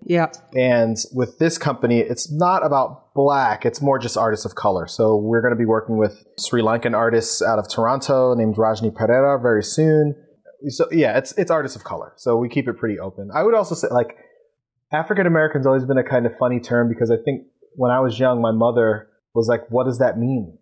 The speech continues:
Speaker 2: I don't understand that. They made that term up, like, fifty years ago. It's not even, like, a real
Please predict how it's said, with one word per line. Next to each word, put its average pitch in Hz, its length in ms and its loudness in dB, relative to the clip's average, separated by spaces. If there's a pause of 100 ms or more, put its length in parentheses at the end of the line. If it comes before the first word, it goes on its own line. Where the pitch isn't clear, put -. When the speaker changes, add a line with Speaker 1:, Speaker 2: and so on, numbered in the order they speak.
(120)
Speaker 2:
I 117 40 0
don't 123 180 0
understand 127 560 -2
that. 110 140 -2
They 113 100 2
made 117 240 2
that 117 160 0
term 120 240 -2
up, 113 160 -2
like, 110 220 -2
fifty 120 240 -4
years 117 260 0
ago. 101 220 0
It's - 120 -6
not 117 160 0
even, 110 220 0
like, 107 160 -2
a 110 60 0
real 107 540 0